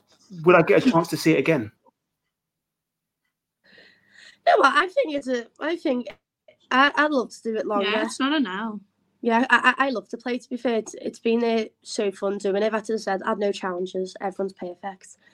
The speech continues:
Speaker 1: Oh, yeah, I definitely wanna do it again. And we
Speaker 3: Yeah,
Speaker 1: have such a
Speaker 3: hundred percent.
Speaker 1: laugh doing it. Like, we're all nutters.
Speaker 3: Yeah, we got
Speaker 1: <laughs> As
Speaker 3: such a
Speaker 1: you
Speaker 3: good
Speaker 1: can
Speaker 3: cast
Speaker 1: tell,
Speaker 3: as well.
Speaker 1: we were laughing our heads off before.
Speaker 3: I know. Sorry about that. I had the
Speaker 1: <laughs>
Speaker 3: giggles.
Speaker 2: It's, it's
Speaker 1: No,
Speaker 2: totally
Speaker 1: it's
Speaker 2: fine.
Speaker 1: been, like, yeah, like, I definitely wanna carry on, and the story's so good as well.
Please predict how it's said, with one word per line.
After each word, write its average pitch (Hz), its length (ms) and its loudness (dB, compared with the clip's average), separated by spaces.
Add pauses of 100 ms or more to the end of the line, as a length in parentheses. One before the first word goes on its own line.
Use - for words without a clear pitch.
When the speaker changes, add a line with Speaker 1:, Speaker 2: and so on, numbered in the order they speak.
(420)
Speaker 1:
Oh, - 80 -2
yeah, 202 200 2
I 233 80 2
definitely 214 300 -4
wanna 202 160 0
do 208 140 0
it 208 60 0
again. 214 340 0
And 226 120 2
we 220 60 4
Speaker 3:
Yeah, 214 40 6
Speaker 1:
have 220 100 2
such 233 260 -4
a 240 40 0
Speaker 3:
hundred 202 200 0
percent. 214 200 0
Speaker 1:
laugh 202 80 0
doing - 20 -2
it. 226 160 0 (640)
Like, 226 220 0
we're 226 100 2
all 226 160 4
nutters. 226 560 -2
Speaker 3:
Yeah, 196 180 -2
we 202 80 -6
got 214 80 -4
Speaker 1:
<laughs> 220 60 -4
As - 40 -4
Speaker 3:
such - 160 6
a - 40 6
Speaker 1:
you - 60 6
Speaker 3:
good 427 180 8
Speaker 1:
can 440 100 0
Speaker 3:
cast 320 280 4
Speaker 1:
tell, 240 120 6
Speaker 3:
as 262 160 -8
well. 233 160 4
Speaker 1:
we 330 80 0
were 339 120 2 (140)
laughing 320 240 -2
our 320 140 2
heads 294 220 -4
off 330 220 -6
before. 320 640 4
Speaker 3:
I 277 80 0
know. 269 240 -2 (120)
Sorry 254 380 -8
about 247 300 -6
that. 226 180 -10 (380)
I 349 60 -10
had 269 200 -4
the - 100 -2
Speaker 1:
<laughs> - 40 -6
Speaker 3:
giggles. 277 600 -8 (440)
Speaker 2:
It's, 156 280 8
it's 147 160 6
Speaker 1:
No, 269 80 -2
Speaker 2:
totally 151 220 8
Speaker 1:
it's 139 80 -6
Speaker 2:
fine. 139 200 8
Speaker 1:
been, 339 160 -4
like, 339 200 -10 (380)
yeah, 254 400 -2
like, 262 260 -2
I 269 100 0
definitely 269 360 -6
wanna 254 200 -4
carry 233 300 -6
on, 214 180 -4
and 240 100 -6
the 226 80 -8
story's 226 600 -6
so 220 240 -2
good 214 220 -6
as 226 140 -6
well. 208 300 -2